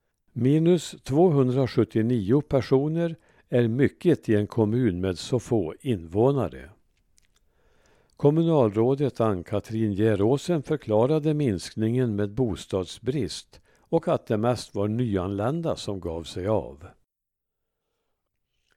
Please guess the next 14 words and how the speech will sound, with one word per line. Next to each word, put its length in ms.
Som 340
en 340
inverterad 920
julklapp 880
fick 300
invånarna 760
i 40
Torsby 500
kommuns 600
glesare 680
bygder 520
i 60
december 680
veta 540